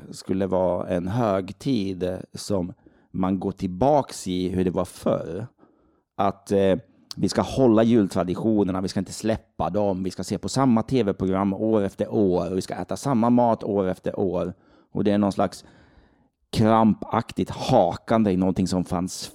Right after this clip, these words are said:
förr som ska vara en frizon.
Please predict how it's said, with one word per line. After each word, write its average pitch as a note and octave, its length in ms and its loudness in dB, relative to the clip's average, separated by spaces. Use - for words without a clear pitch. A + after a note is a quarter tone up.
förr F2 360 4
som F#2 260 -2
ska - 140 -2
vara F2+ 220 0
en F#2 80 0
frizon. A2 1120 2